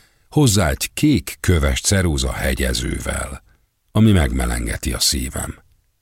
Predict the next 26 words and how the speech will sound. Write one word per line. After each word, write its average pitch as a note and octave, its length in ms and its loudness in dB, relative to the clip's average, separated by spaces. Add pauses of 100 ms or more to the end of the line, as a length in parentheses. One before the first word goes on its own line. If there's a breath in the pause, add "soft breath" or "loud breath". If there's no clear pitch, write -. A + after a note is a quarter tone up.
(160)
Mármint A#2+ 360 4
a A#2 60 2
kék - 340 -2
kő F#2 220 0
a F#2+ 40 2
ceruza D2 460 0
végében. C2+ 760 -6 (800)
Ez F#2 160 2
se - 180 0
lehet A1+ 280 -4
véletlen. D2 680 2 (960)
A G2 120 2
kék - 360 0
az E2+ 200 0
ő A#1+ 200 0
színe. - 580 -4 (840)
Én D2+ 180 4
a F#2+ 80 4
piros - 340 0
vagyok. - 480 -14 (1200)
Jolcsi G2 380 4
semmit B1+ 440 0
nem C2 200 2
bízott C2 440 0
a C#2 60 2
véletlenre. - 880 -6